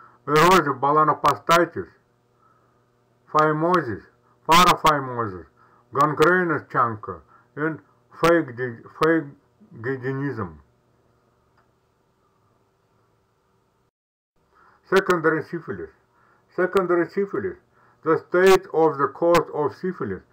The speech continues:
which occur after the primary period, is characterized by generalized spreading of Treponema pallidum throughout the body. Secondary syphilis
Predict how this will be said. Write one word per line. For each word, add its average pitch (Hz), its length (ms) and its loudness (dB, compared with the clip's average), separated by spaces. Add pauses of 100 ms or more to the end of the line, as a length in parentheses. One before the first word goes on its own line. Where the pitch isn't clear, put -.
(260)
which 151 200 -8
occur 151 360 -4 (240)
after 160 380 0
the 117 120 -4
primary 143 640 0
period, 135 480 -4 (560)
is 156 140 -6
characterized 160 760 2
by 143 260 2 (100)
generalized 147 680 2
spreading 147 560 0
of 139 200 -6
Treponema 135 540 -4
pallidum 143 460 -2 (440)
throughout 151 560 2
the 127 80 0
body. 117 460 -4 (4000)
Secondary 160 520 0
syphilis 151 480 -6